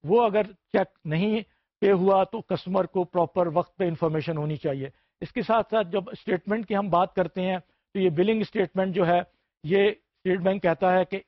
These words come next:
even اگر during the month کوئی زیرو ایک طرح سے، ایک طرح سے بلنگ ہے،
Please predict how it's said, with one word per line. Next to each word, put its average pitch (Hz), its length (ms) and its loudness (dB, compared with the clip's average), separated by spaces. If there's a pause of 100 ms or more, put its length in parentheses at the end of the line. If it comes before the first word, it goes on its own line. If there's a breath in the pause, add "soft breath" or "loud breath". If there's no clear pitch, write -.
even 226 240 0 (100)
اگر 180 220 0 (520)
during 226 220 4
the 208 200 2
month 180 180 0 (400)
کوئی 196 120 0
زیرو 196 320 2
ایک 220 220 2
طرح 196 160 0
سے، 202 120 0 (300)
ایک 165 180 -4
طرح 175 140 0
سے 180 200 0 (360)
بلنگ 175 320 0
ہے، 165 140 2